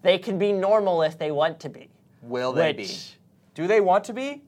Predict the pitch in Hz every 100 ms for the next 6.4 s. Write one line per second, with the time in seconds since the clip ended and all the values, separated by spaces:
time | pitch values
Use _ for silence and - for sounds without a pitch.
0 | - 185 240 285 254 262 349 214 131 160
1 | 226 262 - 202 254 359 - 254 262 277
2 | 262 233 233 240 240 247 233 185 147 170
3 | 170 190 247 233 226 185 - 202 196 180
4 | 170 165 160 143 190 196 202 196 185 180
5 | 180 165 160 151 151 147 120 120 160 160
6 | - - -